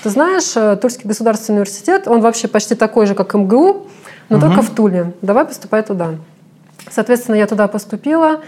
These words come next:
Speaker 1: и пять лет я там вначале училась, потом четыре года ещё работала, и только, получается, в две тысячи восьмом году перебралась в Москву. Хотя изначально я вообще-то из Подмосковья.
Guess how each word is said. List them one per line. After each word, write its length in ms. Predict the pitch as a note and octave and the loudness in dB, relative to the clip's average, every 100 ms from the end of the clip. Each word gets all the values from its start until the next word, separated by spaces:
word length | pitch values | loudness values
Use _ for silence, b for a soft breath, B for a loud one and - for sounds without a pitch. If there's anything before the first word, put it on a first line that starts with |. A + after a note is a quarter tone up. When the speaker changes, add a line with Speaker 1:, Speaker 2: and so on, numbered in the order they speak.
| B B B B | B B B B
Speaker 1:
и 600 | A3+ A3 C4 C#4 C#4 C#4 | -4 -2 0 0 -2 -2
пять 260 | C#4 A3 A3 | -2 -2 0
лет 260 | G#3+ G#3 G#3 | -2 -2 -4
я 100 | F#3 | -6
там 200 | F#3+ F#3 | -4 -4
вначале 340 | F3+ - F3+ | -6 -6 -8
училась, 500 | F3+ - C#4+ E4 D#4 | -8 -4 -2 -2 -2
потом 560 | - - - G3+ G3 F#3 | -6 -12 -4 -2 0 -4
четыре 320 | - G#3+ G3+ | -4 -2 0
года 240 | G3 G3 | 0 0
ещё 240 | F#3 F#3 F#3+ | -4 -6 -6
работала, 520 | F#3 A3+ C#4+ C4+ A3 | -2 -2 0 0 0
и 40 | |
только, 440 | G3 A#3 A#3+ A#3+ G3+ | 2 2 2 -2 -6
получается, 640 | F#3+ G3 - G#3 G3 G3 | -4 -6 -2 -2 -2 -4
в 40 | |
две 100 | F#3+ | -6
тысячи 360 | G3 G#3+ G3+ - | -4 -4 -6 -8
восьмом 360 | G3 F#3 F#3+ F#3 | -8 -6 -6 -4
году 380 | F#3+ A#3 D4 D4 - | -4 -2 -4 -8 -10
перебралась 600 | G3 F#3+ G3 A3+ A#3 - _ - | -8 -4 -2 -2 -6 -16 _ -8
в 40 | |
Москву. 380 | G3 F#3+ - E3 - - _ | -6 -6 -8 -8 -10 -20 _
Хотя 240 | - G#3+ | -4 0
изначально 420 | G#3+ G#3+ G#3 D4 | 2 2 2 2
я 60 | B3+ | 2
вообще-то 300 | G#3+ A3+ A3+ | 2 -2 -4
из 80 | F#3+ | -4
Подмосковья. 640 | G3+ G#3 G3+ - F#3+ F3 | -2 -2 -2 -2 -4 -4